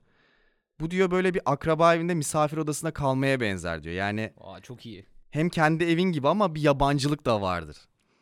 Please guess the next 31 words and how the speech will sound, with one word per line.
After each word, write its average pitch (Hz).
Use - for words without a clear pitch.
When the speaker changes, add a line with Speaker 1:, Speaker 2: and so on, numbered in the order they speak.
Speaker 1:
Yani 117
hem 147
böyle 151
mahcup, 127
bir 160
tedirgin 139
de 123
hissedersin 92
ama 180
bir 139
yandan 139
da 147
güvende 120
de 104
hissedersin. 82
Ve 123
işte 139
şey 123
demiş, 82
hani 87
aile 127
denen 135
şey 113
de 117
bir 123
norma 123
sıkıştıkça -
tıpkı 131
misafir 123
odası 120
gibi 110